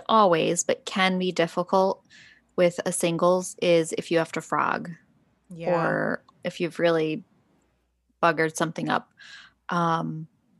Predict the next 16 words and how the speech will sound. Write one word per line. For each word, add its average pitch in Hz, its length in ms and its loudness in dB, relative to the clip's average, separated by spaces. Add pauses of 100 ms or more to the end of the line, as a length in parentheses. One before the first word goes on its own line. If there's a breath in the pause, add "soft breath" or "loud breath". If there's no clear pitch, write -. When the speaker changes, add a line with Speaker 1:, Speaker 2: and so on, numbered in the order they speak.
(1600)
Speaker 1:
so 170 680 4
if 170 120 -4
you're 185 120 6
gonna 196 160 4
make 196 180 2
a 220 60 4
sweater, 156 580 2
I - 60 -2
highly 330 840 2
recommend 269 800 2
doing 202 800 -2 (240)
the 196 100 -6
thing 190 340 -4
not 180 200 -2
everyone 185 380 -4
likes - 680 -6